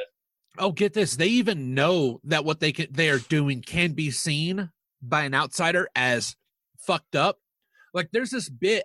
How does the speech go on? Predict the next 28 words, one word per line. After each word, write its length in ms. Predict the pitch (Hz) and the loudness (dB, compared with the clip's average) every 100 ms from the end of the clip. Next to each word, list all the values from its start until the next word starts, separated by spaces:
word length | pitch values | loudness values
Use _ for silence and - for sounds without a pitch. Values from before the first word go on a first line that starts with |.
| - | 0
after 340 | 180 180 196 | -2 -2 -6
you, 460 | 185 147 160 156 160 | -4 -2 0 0 0
uh, 360 | - 139 131 110 - _ _ _ _ _ _ | -2 0 0 0 -6 _ _ _ _ _ _
when 100 | 165 | -2
I 80 | 170 | 0
was 140 | 165 | 0
part 260 | - 180 190 | 0 0 2
of 140 | 180 | 2
the 340 | 143 147 139 120 | 2 2 2 0
Covenant, 560 | - 208 175 131 104 - - | -2 -2 0 -4 -6 -10 -2
after 240 | 170 185 | -2 0
I 80 | 165 | -2
joined 260 | 131 170 131 | 0 -2 -4
the 60 | |
Covenant, 440 | - 202 180 123 107 | -2 0 0 -4 -6
'cause, 140 | 143 180 | -4 0
oh, 160 | 147 - | -2 2
I 100 | 185 | 0
didn't 220 | 214 170 | 0 -2
do 160 | 170 160 | -4 -4
any 200 | 175 170 | -4 -4
of 60 | 139 | -4
the 80 | 127 | -2
side 260 | 156 120 | 0 0
missions. 520 | 110 101 98 90 - - _ _ _ _ _ - _ - | -2 -6 -8 -14 -18 -20 _ _ _ _ _ -20 _ -4
I 140 | 151 196 | 0 0
wanted 440 | 180 202 220 185 | 2 2 2 2
to 180 | 214 | -2